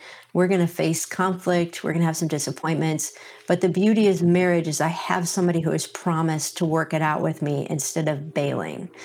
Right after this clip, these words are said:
And so what the research is showing is that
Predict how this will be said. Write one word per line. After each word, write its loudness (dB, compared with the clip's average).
And 4
so 2
what 2
the 4
research 2
is 4
showing 4
is 2
that 0